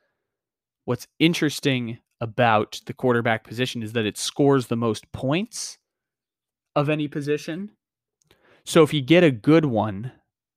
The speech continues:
then all of a sudden you feel a little bit more secure.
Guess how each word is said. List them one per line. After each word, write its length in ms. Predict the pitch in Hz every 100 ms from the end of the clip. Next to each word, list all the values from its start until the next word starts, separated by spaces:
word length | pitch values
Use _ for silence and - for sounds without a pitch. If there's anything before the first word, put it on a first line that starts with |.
| _ _ _ _ _ _ _ _
then 140 | - 139
all 160 | 143
of 80 | 135
a 40 |
sudden 360 | 131 143 131 120
you 100 | 120
feel 420 | 120 147 135 127
a 40 | 110
little 500 | 113 139 165 165 156
bit 300 | 135 135 131
more 260 | 127 120
secure. 720 | 117 104 - - 90 - -